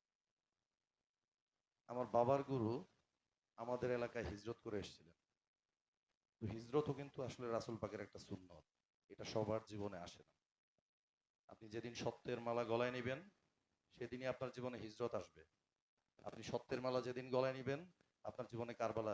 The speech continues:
আসবে। এটা সম্পূর্ণ আমার বাবার ব্যক্তিগত খরচে চালানো উরস। এই দরবারে কেউ গরু দেয় না, ছাগল দেয় না, কেউ দশ হাজার টাকা দেয় না। আমার বাবা গত বিশটা বছর, আজকে একুশতম বছর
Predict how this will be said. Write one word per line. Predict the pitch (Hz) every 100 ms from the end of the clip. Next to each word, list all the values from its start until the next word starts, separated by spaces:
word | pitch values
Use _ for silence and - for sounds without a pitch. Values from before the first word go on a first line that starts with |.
| 85
আসবে। | - 82 _ _ _ _ _ _ _ _ _ _ _ _ _ _ _
এটা | 113 117 127
সম্পূর্ণ | 127 127 123 135 147 143
আমার | 127 123
বাবার | 117 117 120
ব্যক্তিগত | 110 120 - 135 120 123 120
খরচে | 98 117 110 113
চালানো | 113 110 113 107
উরস। | 104 107 143 - - _ _ _ _ _ _ _ _
এই | -
দরবারে | 113 113 113 113
কেউ | 113 110
গরু | 107 113
দেয় | 110 107
না, | 110
ছাগল | - 107 110 107
দেয় | 107 107
না, | 107
কেউ | - 101
দশ | 101
হাজার | 98 101 -
টাকা | 113 110
দেয় | 104 107
না। | 120 180 _ _ _ _ _ _ _
আমার | 98 107
বাবা | 107 110 113
গত | 113 113
বিশটা | 107 113 - 120
বছর, | 107 107 - 143 120
আজকে | - 113
একুশতম | 110 117 - 113 110 107
বছর | - 117